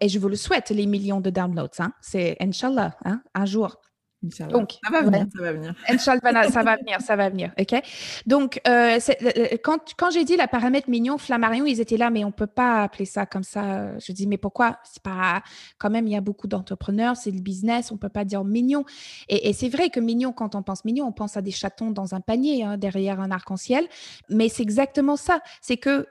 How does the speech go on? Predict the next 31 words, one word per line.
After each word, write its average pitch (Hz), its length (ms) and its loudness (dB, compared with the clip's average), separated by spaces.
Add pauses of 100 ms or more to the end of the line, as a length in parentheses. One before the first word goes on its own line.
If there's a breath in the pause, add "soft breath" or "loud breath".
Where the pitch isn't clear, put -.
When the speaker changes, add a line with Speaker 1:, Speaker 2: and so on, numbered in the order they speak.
(120)
Speaker 1:
il 226 100 2
faut 330 340 2
savoir 240 640 2
mettre 226 300 -2
une, 208 120 -2 (520 soft breath)
une 214 120 0
pointe 269 280 2
de 220 80 -2
sincérité 277 600 -2
et 247 40 0
vulnérabilité 220 1000 -4
dans 208 100 0
votre 202 220 -4
communication. 175 580 -8 (640 loud breath)
Speaker 2:
Mhm. 175 60 -8
Speaker 1:
Parce 196 180 0
que 247 240 2
c'est - 160 -2
comme 220 160 0
ça 277 240 0
que 254 140 -6
ça 214 160 0
le 202 100 0
rend 202 460 -2 (960)
irrésistible. 220 720 -2 (240 loud breath)
Donc, 214 160 2
dans 233 120 6
le 233 140 2
pire 330 280 0
des 277 120 0
cas, 226 340 0